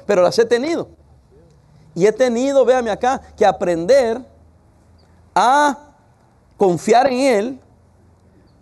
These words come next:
porque somos rectos ante Él. Y miren, no somos perfectos. ¿Pero qué quiere decir recto, Pastor Parada? ¿Qué quiere decir con eso cuando dice,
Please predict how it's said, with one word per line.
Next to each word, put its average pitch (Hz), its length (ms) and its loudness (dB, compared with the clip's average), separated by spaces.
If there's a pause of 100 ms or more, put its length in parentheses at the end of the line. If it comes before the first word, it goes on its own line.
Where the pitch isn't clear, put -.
(240)
porque 208 260 0
somos 247 480 0
rectos 202 840 -2
ante 208 500 -4
Él. 151 120 -10 (1700)
Y - 60 -4
miren, 285 240 0
no 262 120 0
somos 302 280 -4
perfectos. - 720 -6
¿Pero 208 160 -4
qué 302 100 -8
quiere - 180 -2
decir 269 220 -6
recto, 269 320 -2
Pastor 160 320 -10
Parada? 156 320 -2
¿Qué - 120 -8
quiere 302 160 -2
decir 269 200 -4
con 226 200 -6
eso 202 320 -6 (260)
cuando 185 300 -2
dice, 208 460 -2